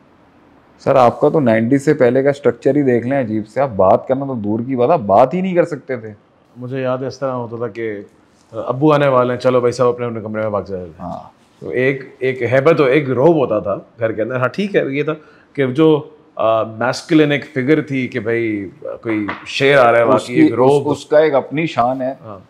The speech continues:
Speaker 1: robe establish कराने का अपना तरीक़ेकार होता है, उस पर भी मैं बात करूँगा। मोहब्बत के साथ और प्यार के साथ भी robe establish कराया था। लेकिन जब आप ये element create कर सकते हैं कि भाई वो basic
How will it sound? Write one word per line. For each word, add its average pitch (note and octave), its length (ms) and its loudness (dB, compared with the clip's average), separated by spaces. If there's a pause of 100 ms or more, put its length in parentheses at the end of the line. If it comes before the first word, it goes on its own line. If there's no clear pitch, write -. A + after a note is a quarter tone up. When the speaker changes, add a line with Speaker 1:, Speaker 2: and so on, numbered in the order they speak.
(140)
Speaker 1:
robe B2 420 4
establish B2 560 0
कराने A#2 380 -2
का C#3 120 2
अपना A#2 280 -2
तरीक़ेकार G#2 640 0
होता G#2 320 -2
है, F#3+ 100 -14 (720)
उस G2+ 120 -8
पर B2 160 0
भी D3 120 0
मैं D3+ 180 2
बात G#2 280 4
करूँगा। F2+ 340 -8 (640)
मोहब्बत G#2+ 680 2
के C#3+ 100 6
साथ B2+ 380 4
और A2+ 520 2
प्यार A2+ 280 4
के C3 120 -6
साथ G#2 240 -4
भी C3+ 160 0
robe B2+ 200 4
establish G2+ 440 -4
कराया E2+ 300 -8
था। - 180 -20
लेकिन A2 380 -8
जब E3 140 -2
आप E3+ 180 0
ये G#2 280 2
element G3 440 0
create B2 380 -2
कर G#2+ 120 2
सकते - 320 -12
हैं C3 180 0
कि C3 60 -4
भाई B2+ 220 2
वो D3+ 600 4 (680)
basic E3 460 2